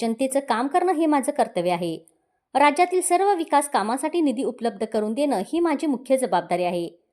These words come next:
आपल्याला मिळालेल्या पदाचा वापर सर्वसामान्य माणसांच्या समस्या, त्यांचे प्रश्न सोडवण्याकरता केला पाहिजे, अशी शिकवण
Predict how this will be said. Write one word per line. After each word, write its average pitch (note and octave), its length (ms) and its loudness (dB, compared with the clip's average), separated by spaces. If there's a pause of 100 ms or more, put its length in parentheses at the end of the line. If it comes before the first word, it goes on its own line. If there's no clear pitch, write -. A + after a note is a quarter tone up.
(280)
आपल्याला C4+ 400 2
मिळालेल्या C#4 480 2
पदाचा C4 440 0
वापर A3+ 300 -2
सर्वसामान्य D#4+ 680 -2
माणसांच्या A3+ 520 -2
समस्या, C4+ 480 -4
त्यांचे A#3 320 -4
प्रश्न C#4 380 -4
सोडवण्याकरता A3+ 800 -2
केला G#3+ 260 -2
पाहिजे, F3 560 -8 (360)
अशी A#3+ 240 -4
शिकवण A#3 440 -2